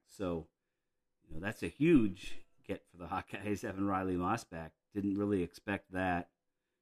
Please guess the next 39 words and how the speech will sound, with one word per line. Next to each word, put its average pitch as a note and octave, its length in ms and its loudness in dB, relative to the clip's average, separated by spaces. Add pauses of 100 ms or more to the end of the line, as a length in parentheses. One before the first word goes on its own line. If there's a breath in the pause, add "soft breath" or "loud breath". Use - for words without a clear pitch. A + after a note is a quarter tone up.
(120)
Jack F#2 280 -6
Koerner, A#2 280 6
of G#2 160 -2
course, A2+ 220 0
is G#2+ 100 -14
gone. G#2+ 540 0 (180)
Five G2 260 -4
years G2+ 440 0
with - 120 -20
the - 60 -20 (100)
program, G2+ 500 2
he G2 100 -4
should F#2 340 -4
be. F2 320 2 (960)
And F2+ 320 -2
same C#3 220 2
thing A2 240 4
with F#2 240 0 (720)
Shooter, B2 460 6 (440)
uh, E2 200 -12 (600)
Kyler G2+ 240 2
Schott, G2 400 -2 (540)
five G2 260 -2
years G2 320 0 (100)
playing F2+ 420 -2 (120)
offensive G2+ 380 -10
line F#2+ 180 -2
for - 80 -20
the E2 60 -14
Hawkeyes. E2+ 380 -8
Let's F2+ 120 -12
go G2+ 140 -8
see F#2+ 160 -4
what E2 100 -2
you E2 80 -8
can E2+ 140 -8
do F2 160 -2
at D#2+ 140 -8
the D#2 180 -14